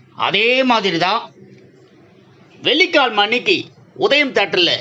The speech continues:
மூணே கால் மணி ஷோ நான் படத்தை பார்க்கும் பொழுது அதே மாதிரி தான் இந்த ரீரிலீஸ்லயும் கேப்டன் அவர்கள் வருகின்ற முதல் காட்சிக்கு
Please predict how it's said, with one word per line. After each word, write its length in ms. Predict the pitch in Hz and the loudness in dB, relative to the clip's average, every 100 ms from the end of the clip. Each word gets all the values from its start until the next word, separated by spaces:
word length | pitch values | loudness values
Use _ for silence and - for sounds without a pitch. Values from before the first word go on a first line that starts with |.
| - - - | -8 -20 -6
மூணே 260 | 180 254 240 | 0 2 2
கால் 180 | 220 214 202 | 2 -2 -2
மணி 140 | 226 214 | 0 2
ஷோ 100 | 208 180 | 4 2
நான் 180 | 165 | 0
படத்தை 280 | 175 202 214 180 | -2 -2 -2 0
பார்க்கும் 280 | 185 196 196 | -2 -2 2
பொழுது 260 | 196 185 190 196 196 _ _ _ - - - | 4 6 4 4 -2 _ _ _ -20 -6 -2
அதே 200 | 208 294 330 330 269 | 4 4 4 4 2
மாதிரி 260 | 240 233 185 | 2 2 2
தான் 180 | 190 220 - - - 151 | 0 -2 -8 -20 -6 0
இந்த 160 | 233 214 180 | 2 2 2
ரீரிலீஸ்லயும் 800 | 220 262 226 226 - 196 220 247 - - _ _ | 2 2 2 0 0 2 2 0 -6 -20 _ _
கேப்டன் 440 | - 294 - 294 254 | -2 -2 0 0 2
அவர்கள் 340 | 208 196 175 156 | 0 0 0 0
வருகின்ற 420 | 196 247 220 175 160 156 | 0 0 0 -2 -2 0
முதல் 300 | 208 277 196 | 0 0 0
காட்சிக்கு 500 | 202 202 190 - | -2 0 -2 -2